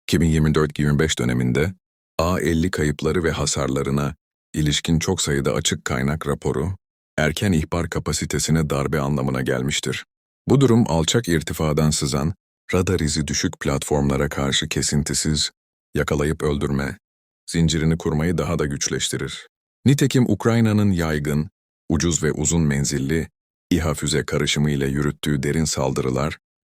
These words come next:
Rus hava savunmasının yoğunluğu belirli, düğüm noktalarında toplayabildiğini, ülke sathına halı gibi yayamayacağını gösterdi.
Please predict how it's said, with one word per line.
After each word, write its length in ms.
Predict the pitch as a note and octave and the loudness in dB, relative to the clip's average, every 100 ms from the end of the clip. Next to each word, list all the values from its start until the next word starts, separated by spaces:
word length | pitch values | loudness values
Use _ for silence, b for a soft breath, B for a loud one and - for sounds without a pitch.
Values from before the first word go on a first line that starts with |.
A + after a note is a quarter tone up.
| _ | _
Rus 180 | F2 G#2+ | 0 0
hava 180 | F2+ F2 | 2 0
savunmasının 680 | - E2 E2+ D#2 - D#2+ D2+ | 0 0 2 2 2 2 4
yoğunluğu 560 | D2 D2 C#2+ C#2+ C#2+ | 4 2 2 0 0
belirli, 480 | C2+ C2+ C2 C2+ - - _ _ _ D2 | 2 2 0 0 -4 -10 _ _ _ 0
düğüm 220 | D#2 E2+ | 2 4
noktalarında 600 | D2+ - C#2+ C#2+ C#2 D2 | 2 0 -2 0 0 -2
toplayabildiğini, 1000 | - - D2 C#2+ C#2+ C#2+ C#2+ C#2+ D#2 G2 - _ _ _ | -2 -2 0 0 0 -2 0 0 0 -2 -6 _ _ _
ülke 280 | F#2 E2+ G#2+ | -2 0 0
sathına 540 | G2 E2+ - F2 E2 D#2+ | 0 0 0 0 0 0
halı 200 | D#2+ E2 | 0 0
gibi 260 | D2 D2+ | 0 -2
yayamayacağını 760 | C#2+ C#2+ D#2+ D#2 C#2 C#2 C#2 C2+ | 0 0 2 2 0 -2 -2 -2
gösterdi. 720 | C2+ A1 - B1+ A#1+ - F2 | -2 -2 -2 -4 -6 -8 -12